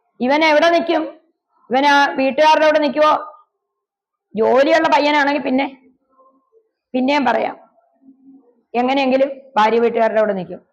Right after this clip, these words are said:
ഭാര്യ വീട്ടുകാരുടെ അവിടെ നിന്നാ തീർന്നു അവന്റെ കച്ചവടം. ഇവിടെ ബോധമില്ലാത്ത ചില ആൺ-, ആൺ-, ആണുങ്ങളുണ്ട്. ഇതെടുത്ത് മറിച്ച് സ്ഥലം വാങ്ങിച്ചു കൊടുക്കുക പെങ്ങൾക്ക്,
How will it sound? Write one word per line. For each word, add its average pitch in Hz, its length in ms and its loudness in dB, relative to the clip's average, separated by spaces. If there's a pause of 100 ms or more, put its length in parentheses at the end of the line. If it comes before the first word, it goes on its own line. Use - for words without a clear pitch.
(560)
ഭാര്യ 247 240 2
വീട്ടുകാരുടെ 285 420 2
അവിടെ 294 200 0
നിന്നാ 294 240 0
തീർന്നു 294 340 0
അവന്റെ 262 200 0
കച്ചവടം. 196 400 -6 (1120)
ഇവിടെ 262 560 2
ബോധമില്ലാത്ത 277 720 2 (120)
ചില 269 140 0
ആൺ-, 269 580 0
ആൺ-, 247 340 0
ആണുങ്ങളുണ്ട്. 262 880 0 (1600)
ഇതെടുത്ത് 247 460 0
മറിച്ച് 233 580 -2 (3250)
സ്ഥലം 262 320 0
വാങ്ങിച്ചു 269 280 2
കൊടുക്കുക 247 300 2
പെങ്ങൾക്ക്, 226 460 -2